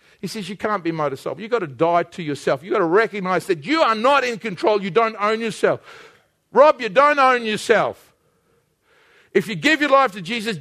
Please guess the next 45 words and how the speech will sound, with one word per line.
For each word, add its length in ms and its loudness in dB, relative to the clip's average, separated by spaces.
Jesus 500 -2
owns 300 2
you, 100 2
which 200 0
makes 260 -2
a 100 2
whole 380 4
lot 160 4
of 80 2
difference 340 0
about 280 0
your 160 2
life, 340 0
where 280 2
you're 160 0
gonna 280 -2
go, 280 -4
and 120 -10
how 160 0
you're 160 2
gonna 240 -2
do 160 -6
that. 200 -10
It's 160 -6
a 60 2
huge 420 2
difference. 560 -4
It 80 2
means 160 0
I 40 4
can't 280 2
step 260 0
out 100 4
and 80 -6
say, 100 4
"Well, 120 6
I'll 80 6
do 140 -4
what 100 4
I 60 4
wanna 180 2
do 160 -2
today." 480 0
<laughs> 160 -6
No. 640 2